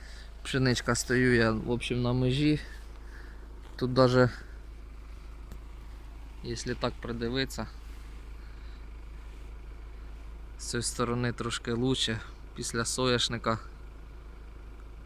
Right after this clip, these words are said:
якось трошки не дуже. Це після гороха посіяне і по дісковки.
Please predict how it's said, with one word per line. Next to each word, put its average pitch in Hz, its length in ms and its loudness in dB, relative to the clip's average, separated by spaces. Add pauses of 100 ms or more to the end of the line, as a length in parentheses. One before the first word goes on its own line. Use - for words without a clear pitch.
(960)
якось 113 400 -2 (120)
трошки 117 400 -2
не 117 160 -2
дуже. 110 400 -2 (2500)
Це 123 160 2
після 117 380 4
гороха 131 520 6 (240)
посіяне 131 680 0 (760)
і 127 100 -2
по 127 140 2
дісковки. 123 760 4